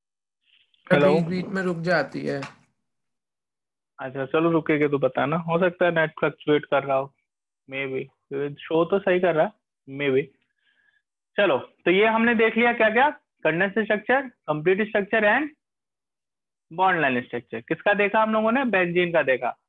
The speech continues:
Speaker 2: अब जो तुम्हारा सवाल है कि सर, क्या ये हर compound के बारे में है, तो हाँ, ये हर compound के बारे में है, चाहे वो hydrocarbon हो,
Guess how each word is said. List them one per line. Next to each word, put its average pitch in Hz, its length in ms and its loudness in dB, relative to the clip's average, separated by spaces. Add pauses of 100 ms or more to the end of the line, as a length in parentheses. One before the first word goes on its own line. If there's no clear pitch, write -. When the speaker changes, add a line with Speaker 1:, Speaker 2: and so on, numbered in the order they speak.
(240)
Speaker 2:
अब 190 160 -2
जो 240 120 2
तुम्हारा 254 380 2
सवाल 220 460 2
है 175 180 0
कि - 560 -12
सर, 233 300 0
क्या 220 380 2
ये 233 260 0 (100)
हर 202 180 0
compound 202 560 -4
के 208 80 -4
बारे 202 220 2
में 202 140 -4
है, 196 240 0 (1000)
तो 170 40 -8
हाँ, 170 280 0
ये 226 120 0 (120)
हर 185 260 0
compound 151 500 -2
के 143 100 -12
बारे 127 240 0
में 127 120 -14
है, 120 120 -20 (540)
चाहे 170 260 2
वो 214 200 0
hydrocarbon 196 800 0
हो, 277 200 0